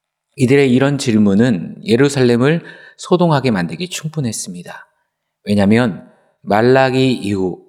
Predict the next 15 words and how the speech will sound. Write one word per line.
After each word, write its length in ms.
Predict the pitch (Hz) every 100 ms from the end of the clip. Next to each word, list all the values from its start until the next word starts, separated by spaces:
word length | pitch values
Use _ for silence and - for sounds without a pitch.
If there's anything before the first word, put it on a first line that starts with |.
| -
무려 240 | 101 117
사백 460 | 117 - 165 180 170
년이라는 460 | 156 147 127 127
시간 420 | 123 - 139 127 120
동안 380 | 180 120 95 - _ _ _
하나님은 520 | - 196 190 175 170 156
그 180 | 139
어떤 460 | 117 190 - - 156 139
묵시로도, 680 | 101 - 120 113 104 78 - _ _ -
계시로도 840 | - 104 131 113 90 127 120 80 _ _
이스라엘에게 960 | 101 104 - 139 135 110 85 87 92 - -
영적인 640 | 90 92 - 92 98 117
메시지를 720 | 95 87 - 85 82 87 120
주지 320 | - - - -
않았습니다. 800 | - 107 110 - 85 85 -